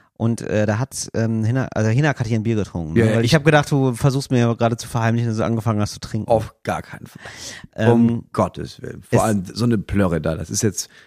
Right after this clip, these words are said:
Speaker 2: muss man sehen, der Name ist egal, ne? Aber es ist eine von diesen hohen Halbliterflaschen, äh, runde Flasche und dann diese braunen Flaschen,
Speaker 1: Mhm.
Speaker 2: die einfach schon verraten. Oh, komm, bitte, komm, das ist jetzt so, die Oettinger Flaschen.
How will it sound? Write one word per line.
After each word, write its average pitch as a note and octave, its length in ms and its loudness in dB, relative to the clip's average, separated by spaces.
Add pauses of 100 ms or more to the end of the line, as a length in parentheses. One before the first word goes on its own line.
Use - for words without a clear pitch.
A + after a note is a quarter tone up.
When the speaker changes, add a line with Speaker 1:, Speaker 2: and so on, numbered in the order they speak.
Speaker 2:
muss G#2+ 140 0
man G#2 140 2
sehen, G#2+ 140 4
der G2+ 100 4
Name B2 260 6
ist G#2+ 120 0
egal, G#2+ 380 2
ne? G#2 180 2
Aber G#2 160 0
es G#2+ 60 0
ist G2+ 100 -6
eine A2 220 0
von G#2 180 0
diesen F#2+ 280 0
hohen C3 480 2
Halbliterflaschen, G#2 1000 -2 (400)
äh, G2 260 2
runde A2+ 800 0
Flasche B2+ 460 0
und A2+ 160 0
dann A2+ 220 4
diese G#2 180 2
braunen G#2+ 440 2
Flaschen, - 500 -6 (340)
Speaker 1:
Mhm. F#2 240 -2
Speaker 2:
die A2 100 6
einfach A2 280 2
schon A2 180 2
verraten. F#2+ 640 -2 (440)
Oh, - 60 -20 (220)
komm, - 200 -20 (100)
bitte, - 240 -18
komm, - 220 -20
das - 160 -20
ist - 120 -14
jetzt F#2+ 200 -4
so, G2+ 160 0
die G#2+ 240 0
Oettinger A#2+ 360 -2
Flaschen. - 380 -16